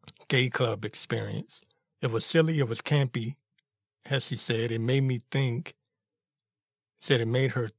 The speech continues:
think in new ways about what it meant to behave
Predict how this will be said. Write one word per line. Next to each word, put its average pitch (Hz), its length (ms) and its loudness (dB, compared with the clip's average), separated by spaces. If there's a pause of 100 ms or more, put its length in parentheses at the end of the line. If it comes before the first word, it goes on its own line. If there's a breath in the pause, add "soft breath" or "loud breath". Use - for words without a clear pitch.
think 127 400 -2
in 113 540 -4
new 135 160 2
ways 123 480 0
about 113 500 -4
what 123 200 0
it 110 120 -4
meant 123 280 -2
to 131 100 -10
behave 120 760 -2